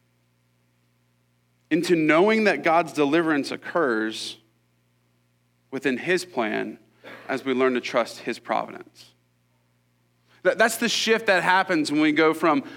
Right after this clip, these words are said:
me and my power and my ability into trusting God to do exactly what it says he's going to do. It's this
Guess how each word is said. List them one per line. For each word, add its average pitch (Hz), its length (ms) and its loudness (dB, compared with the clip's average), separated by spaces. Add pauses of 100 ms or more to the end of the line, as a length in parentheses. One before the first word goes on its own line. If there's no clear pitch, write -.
(200)
me 170 480 4
and 151 120 0
my 165 260 4
power 160 460 2
and 135 140 2
my 160 180 4
ability 143 540 2
into 147 260 -2
trusting 143 560 -2
God 143 340 4
to 143 100 -4
do 135 200 0
exactly 143 520 -2
what 143 140 0
it 110 100 -2
says 120 260 -2
he's 127 160 -6
going 113 260 -2
to 113 100 -12
do. - 260 -10 (520)
It's - 200 0
this 170 220 2